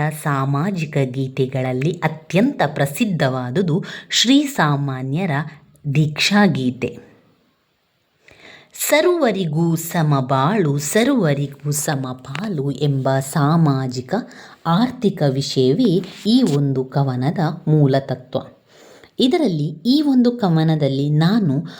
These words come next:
ಐದು ಪಾಯಿಂಟ್ಸ್‌ಗಳನ್ನಾಗಿ ಮಾಡಿಕೊಂಡು ಓದಿರುವಂಥದ್ದು ಸ್ನೇಹಿತರೆ. ಅದರಲ್ಲಿ ನಿಮಗೆ ನಾನು ತೋರಿಸ್ತಾ ಹೋಗ್ತೇನೆ, ಆ ಪಾಯಿಂಟ್ಸ್‌ಗಳನ್ನು ಹೇಳ್ತಾ ಹೋಗ್ತೇನೆ. ಆ ಪಾಯಿಂಟ್ಸನ್ನೇ ವಿವರಿಸ್ತಾ ಹೋದರೆ ಆಯ್ತು. ಯಾವುದರಲ್ಲಿ? ಶ್ರೀಸಾಮಾನ್ಯರ ದೀಕ್ಷಾಗೀತೆ.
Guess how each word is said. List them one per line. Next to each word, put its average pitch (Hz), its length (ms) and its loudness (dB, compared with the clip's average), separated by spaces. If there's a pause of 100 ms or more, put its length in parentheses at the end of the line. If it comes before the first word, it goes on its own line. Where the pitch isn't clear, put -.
(220)
ಐದು 220 680 -2
ಪಾಯಿಂಟ್ಸ್‌ಗಳನ್ನಾಗಿ 143 1120 -2
ಮಾಡಿಕೊಂಡು 143 680 -2
ಓದಿರುವಂಥದ್ದು 131 840 -2
ಸ್ನೇಹಿತರೆ. 127 500 -2
ಅದರಲ್ಲಿ 143 440 -2
ನಿಮಗೆ 131 220 -4
ನಾನು 131 300 -2
ತೋರಿಸ್ತಾ 143 460 0
ಹೋಗ್ತೇನೆ, 127 300 -2
ಆ 143 100 -4
ಪಾಯಿಂಟ್ಸ್‌ಗಳನ್ನು 160 880 0
ಹೇಳ್ತಾ 127 360 -2
ಹೋಗ್ತೇನೆ. 143 760 -4
ಆ 165 60 -2
ಪಾಯಿಂಟ್ಸನ್ನೇ 185 800 0
ವಿವರಿಸ್ತಾ 151 540 2
ಹೋದರೆ 139 400 0
ಆಯ್ತು. 127 340 -4
ಯಾವುದರಲ್ಲಿ? 135 560 0
ಶ್ರೀಸಾಮಾನ್ಯರ 139 1160 -2 (520)
ದೀಕ್ಷಾಗೀತೆ. 143 1080 -2